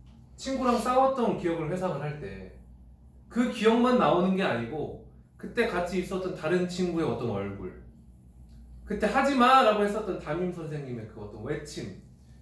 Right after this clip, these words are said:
이런 다른 기억들까지 관여,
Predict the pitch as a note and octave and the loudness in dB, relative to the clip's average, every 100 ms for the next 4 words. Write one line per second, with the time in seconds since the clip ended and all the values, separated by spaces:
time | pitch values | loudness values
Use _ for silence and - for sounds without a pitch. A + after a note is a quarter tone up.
0 | - - - G#3+ A#3+ - F#3 C4+ C#4+ G3+ | -20 -18 2 4 4 4 4 6 2 -2
1 | A3 A#3 A3+ A3 - G#3 F#3+ F#3 - - | 0 0 0 -6 0 0 0 -2 -8 -14
2 | - - - - D3 F#3 A3+ G#3+ - | -20 -20 -20 -8 -2 0 2 0 -2